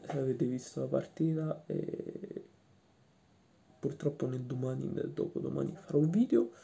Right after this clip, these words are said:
quindi accontentatevi di questo post partita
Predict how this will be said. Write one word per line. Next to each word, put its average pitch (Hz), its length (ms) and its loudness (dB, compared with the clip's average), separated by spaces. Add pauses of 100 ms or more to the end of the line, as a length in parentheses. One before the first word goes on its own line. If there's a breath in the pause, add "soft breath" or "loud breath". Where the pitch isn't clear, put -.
(520 loud breath)
quindi 135 320 2
accontentatevi - 1200 -2
di - 120 -6
questo 143 320 0
post 143 220 -6
partita - 460 0